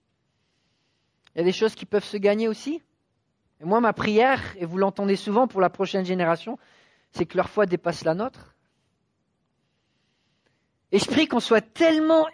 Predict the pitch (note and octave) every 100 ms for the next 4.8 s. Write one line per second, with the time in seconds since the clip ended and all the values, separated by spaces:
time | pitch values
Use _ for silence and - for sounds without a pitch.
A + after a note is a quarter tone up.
0 | - D#4 D4+ D4 C4+ A#3+ B3+ A#3 A3 D#4+
1 | B3+ - A#3 G#3+ _ _ _ _ - A3
2 | G#3 E4 C#4 B3+ C4 - C#4+ - G4+ -
3 | A3+ F3+ F3+ C#4 C#4 F4+ C4+ G3 - D4
4 | D4 C#4 B3+ - E4+ F#4 E3